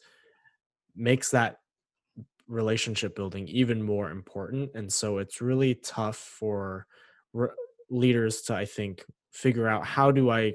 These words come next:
cultivate relationships, not just between me and my employees, but, you know,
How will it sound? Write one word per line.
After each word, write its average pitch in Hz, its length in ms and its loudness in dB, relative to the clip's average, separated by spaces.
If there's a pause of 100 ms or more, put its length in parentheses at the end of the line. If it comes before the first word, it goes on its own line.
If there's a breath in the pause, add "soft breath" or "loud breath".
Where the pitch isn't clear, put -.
(120)
cultivate 110 460 -2
relationships, 98 680 -6
not 107 120 -4
just 107 220 -6 (320)
between 104 360 -6
me 101 120 -4
and 98 100 -6
my 92 140 -6
employees, 95 580 -8
but, - 220 -10 (260)
you 107 80 -12
know, 95 220 -10